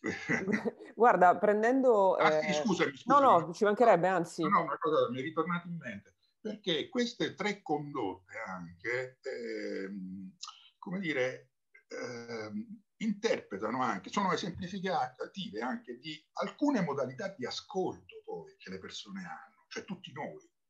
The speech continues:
Speaker 2: No? Come ascoltiamo la musica? Questa è una bella domanda, no? <laughs> Come ascoltiamo? È come la domanda di prima, come faccio una prima lezione di strumento? No, come ascoltiamo la musica? La musica è fatta per essere ascoltata, non è un oggetto solo trastullo di musicologi, no?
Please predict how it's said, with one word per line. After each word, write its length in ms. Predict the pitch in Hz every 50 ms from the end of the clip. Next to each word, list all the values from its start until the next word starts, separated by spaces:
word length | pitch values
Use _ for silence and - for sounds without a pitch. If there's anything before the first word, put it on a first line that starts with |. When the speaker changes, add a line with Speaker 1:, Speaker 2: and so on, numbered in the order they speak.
| _ _ _ _ _ 156
Speaker 2:
No? 180 | 147 233 240 - - 240 233 190 - _
Come 220 | - - 240 240 247
ascoltiamo 640 | - - - - 92 90 - - - - - -
la 100 | - -
musica? 380 | - 110 - - - - - -
Questa 240 | - - - -
è 40 | 87
una 80 | - -
bella 200 | 87 90 90 87
domanda, 420 | 85 - 98 90 76 76 80 82
no? 100 | 85 -
<laughs> 480 | - - - 480 - - - 107 - -
Come 260 | - - - - -
ascoltiamo? 600 | - - - - - - - - - - - -
È 60 | -
come 260 | - - 110 104 98
la 80 | 98 95
domanda 340 | 92 98 110 110 110 107 107
di 140 | 101 107 -
prima, 340 | - 127 113 95 98 87 - _ _
come 240 | - - - 135 127
faccio 300 | - 92 87 - - -
una 120 | 95 101
prima 220 | 90 101 104 95 101
lezione 400 | 95 95 - - - 113 110 92
di 100 | 92 92
strumento? 640 | - - - 104 95 92 92 - - - _ - - _ - - - - - -
No, 160 | 160 151 -
come 260 | - 269 302 277 196
ascoltiamo 600 | 127 - - - 101 90 - - - 165 - - -
la 100 | - -
musica? 420 | 78 78 - _ - - - -
La 80 | - 302
musica 280 | 381 - - - -
è 60 | 78
fatta 280 | - - 82 80 - -
per 140 | - 87 92
essere 220 | 95 - - 98
ascoltata, 600 | 87 - - - - - - 156 131 101 87 87
non 140 | 87 - 170
è 60 | 185
un 80 | 151 98
oggetto 460 | 90 90 90 - 101 - - - 92
solo 200 | - - - -
trastullo 500 | - - 101 - - - - 107 95 95
di 80 | 98 95
musicologi, 720 | 90 92 - - 95 - - 87 85 - - - - 92
no? 220 | 95 104 - -